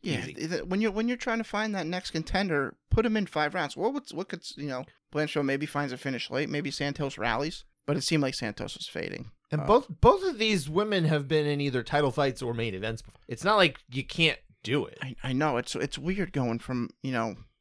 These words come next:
Speaker 2: How many Marina Rodriguez main events have we had? And she's not, like, an independent. No disrespect to her. I, I actually like what she brings to the table, but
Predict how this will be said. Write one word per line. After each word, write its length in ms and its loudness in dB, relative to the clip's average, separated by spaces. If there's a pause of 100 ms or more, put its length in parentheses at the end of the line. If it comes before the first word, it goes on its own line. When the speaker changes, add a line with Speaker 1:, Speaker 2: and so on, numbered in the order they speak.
(140)
Speaker 2:
How 100 6
many 160 8
Marina 420 8
Rodriguez 840 6
main 240 0
events 280 -2
have 100 -4
we 140 -6
had? 260 2
And 140 2
she's 180 0
not, 240 6
like, 220 2
an 120 0
independent. 760 -2
No 260 0
disrespect 720 0
to 120 -4
her. 120 -6
I, 80 2
I 300 0
actually 320 -2
like 280 -4
what 120 -6
she 80 -10
brings 220 -8
to 80 -14
the 80 -14
table, 320 -8
but 200 -10